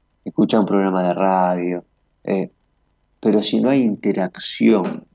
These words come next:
si uno no se pone ahí, no pone el cuerpo, no, es muy difícil esperar un cambio.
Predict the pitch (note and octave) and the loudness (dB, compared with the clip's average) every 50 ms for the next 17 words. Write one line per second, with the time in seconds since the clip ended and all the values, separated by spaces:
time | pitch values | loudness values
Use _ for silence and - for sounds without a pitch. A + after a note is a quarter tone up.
0 | _ _ _ _ _ _ _ - - - - _ _ _ _ _ _ _ _ _ | _ _ _ _ _ _ _ -14 -14 -14 -14 _ _ _ _ _ _ _ _ _
1 | _ _ _ _ _ _ _ _ - - - A#2 A#2 A#2 A2+ G#2 G2+ F#2+ G2 - | _ _ _ _ _ _ _ _ -14 -4 2 4 4 4 4 2 0 -4 -4 -4
2 | G2 F#2 - - - A#2 A2+ G#2+ G#2 G2+ G2 G2+ G#2 G#2 G2+ F#2 F#2+ F2 F#2+ G#2 | -4 -4 -4 -2 -2 0 0 0 0 -2 -2 -2 -2 -4 -4 -4 -6 -8 -6 -6
3 | G#2 F#2+ F#2+ F#2+ F2+ F2+ - G2+ G2+ G2 G2 - - - F#2+ F#2 F#2+ F#2+ F#2+ - | -6 -4 -4 -6 -8 -8 -4 -4 -2 -2 -2 -4 -6 -6 -6 -4 -4 -6 -8 -10
4 | _ _ _ _ _ _ _ _ _ _ - A2+ G#2+ G2+ G#2 A2 B2 D3 E3+ D#3+ | _ _ _ _ _ _ _ _ _ _ -8 -8 -6 -6 -4 0 2 4 4 6
5 | B2+ G#2 F2+ F2+ F2+ F2 - - F#2 F2 - - - F#2+ F2+ F2 E2+ - _ _ | 6 4 4 2 -2 -4 -4 -4 -4 -4 -4 -8 -6 -6 -6 -6 -6 -8 _ _
6 | - F2 - - - F#2 F2+ F2+ F2 F2 F2 E2 - - E2+ - - - - | -16 -16 -12 -4 -4 -2 -2 -2 -4 -4 -6 -8 -10 -10 -12 -12 -14 -20 -20